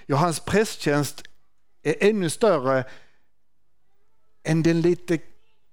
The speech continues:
komplicerade figuren Melkisedek som bara dök upp i Gamla testamentet på Abrahams tid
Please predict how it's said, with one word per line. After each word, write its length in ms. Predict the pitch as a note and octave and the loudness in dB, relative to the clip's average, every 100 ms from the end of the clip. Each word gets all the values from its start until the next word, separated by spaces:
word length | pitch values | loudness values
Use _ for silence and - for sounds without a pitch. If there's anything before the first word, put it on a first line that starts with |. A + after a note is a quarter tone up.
| - - - - - | -20 -20 -20 -20 -4
komplicerade 960 | F3 D#3 - E3 - B3 D#3 C3+ C#3+ | 0 2 2 0 2 4 4 2 0
figuren 640 | C#3 E3 E3 G3+ D3+ C#3 C#3+ | -2 -2 2 2 4 2 2
Melkisedek 1000 | D3 C#3 D#3+ C#3 B3+ D3 A2 A2+ A2+ - - - - | 0 0 -2 0 2 2 2 0 -2 -6 -14 -18 -14
som 280 | - F3 E3 | -2 0 2
bara 260 | A#3 G#3 | 2 2
dök 540 | D#3+ C3+ F#3 F3+ - B3+ | 0 0 2 2 0 0
upp 300 | G3+ - E3 | 0 0 0
i 40 | |
Gamla 260 | E3+ G#3+ F3+ | 2 2 0
testamentet 720 | F3 - F#3 G#3+ D3+ D3+ B2+ | -2 0 2 2 0 -2 0
på 80 | |
Abrahams 500 | F#3 G3+ E3+ D3+ D3 | 2 2 0 -2 -2
tid 360 | - G3 C3 A#2+ | 0 2 0 -2